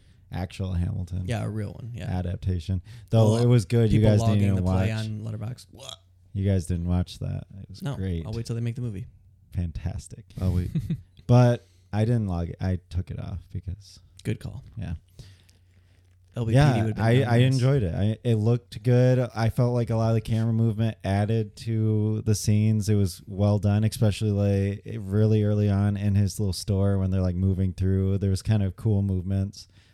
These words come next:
Speaker 1: that helped add to the flow of, like, the dance numbers. Yeah, I, I the, my biggest problem was a lot of the story elements didn't feel great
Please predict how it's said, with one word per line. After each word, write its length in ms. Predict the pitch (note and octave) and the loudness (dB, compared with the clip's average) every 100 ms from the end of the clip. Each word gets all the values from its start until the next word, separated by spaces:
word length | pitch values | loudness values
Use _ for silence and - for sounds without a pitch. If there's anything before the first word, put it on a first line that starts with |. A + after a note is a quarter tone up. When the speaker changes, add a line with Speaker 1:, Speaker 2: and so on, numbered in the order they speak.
| - | -4
Speaker 1:
that 140 | G2 | 0
helped 260 | F#2+ F#2 - | 2 0 -2
add 320 | G2 F#2+ F#2+ | 0 0 0
to 80 | F#2+ | -2
the 140 | F2+ | -4
flow 420 | - G#2 F#2+ F#2+ F#2+ | -4 -2 0 0 -2
of, 300 | F#2 E2 F#2 | -4 -6 -6
like, 180 | F2 | -6
the 100 | - | -6
dance 460 | E2 F2+ F2+ F2+ - | 0 0 0 -4 -8
numbers. 580 | G2 F2+ F2+ F#2 E2+ - _ _ _ _ _ _ - | -6 -4 -2 -2 -4 -12 _ _ _ _ _ _ -8
Yeah, 560 | G#2 G2+ - E2+ G2+ - - | -4 -4 -8 -6 -6 -6 -8
I, 140 | G2+ | -6
I 40 | G#2 - - | -6 -10 -12
the, 80 | A#2 | -4
my 160 | A2 | 0
biggest 320 | G2+ A2+ G#2 - | 4 4 2 0
problem 220 | G#2 G#2 | 0 2
was 160 | G#2+ F#2+ | 0 0
a 40 | |
lot 160 | G2+ G2 | -2 -2
of 40 | |
the 60 | F2+ | -2
story 420 | - G2+ G2+ A2 | -2 -2 0 0
elements 480 | A2+ A#2 A#2 A2+ - | 0 0 0 -2 -4
didn't 240 | A2+ G#2 | -6 -4
feel 320 | A#2 A2+ G#2+ | 0 2 0
great 380 | G2+ G#2 G#2+ | -2 -4 -4